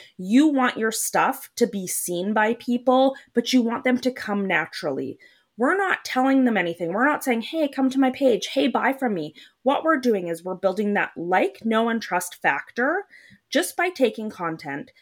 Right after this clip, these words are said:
that we've already strategically created for our organic social media.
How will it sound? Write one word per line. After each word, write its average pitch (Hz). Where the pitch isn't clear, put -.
that 202
we've 202
already 214
strategically 302
created 196
for 170
our 147
organic 170
social 240
media. 156